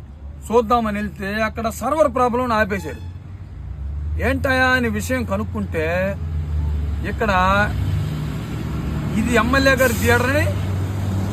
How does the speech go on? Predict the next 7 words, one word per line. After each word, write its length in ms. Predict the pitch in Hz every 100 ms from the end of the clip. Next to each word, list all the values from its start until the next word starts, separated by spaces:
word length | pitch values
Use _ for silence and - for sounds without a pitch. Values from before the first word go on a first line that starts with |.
| -
చెప్పారు. 360 | 247 247 190 - - - - - -
తెలివిగా 440 | 269 311 311 302 285
అతను 260 | 277 254 247 254 269 262 202 190
ఎమ్మెల్యే 420 | 247 269 269 269
థియేటర్కే 460 | 208 247 247 262
బుకింగ్ 400 | 254 220 226 269 247
చేసుకున్నాడు 400 | 233 233 208